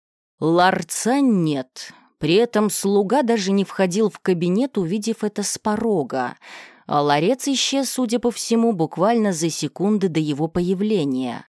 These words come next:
Есть небольшое колебание магического фона.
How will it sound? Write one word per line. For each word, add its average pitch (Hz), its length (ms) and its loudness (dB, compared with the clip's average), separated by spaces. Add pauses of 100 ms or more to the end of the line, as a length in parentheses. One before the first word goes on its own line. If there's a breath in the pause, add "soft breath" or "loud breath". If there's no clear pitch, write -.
(600)
Есть 185 560 0
небольшое 156 680 0
колебание 160 580 0
магического 160 840 -4
фона. 190 640 -2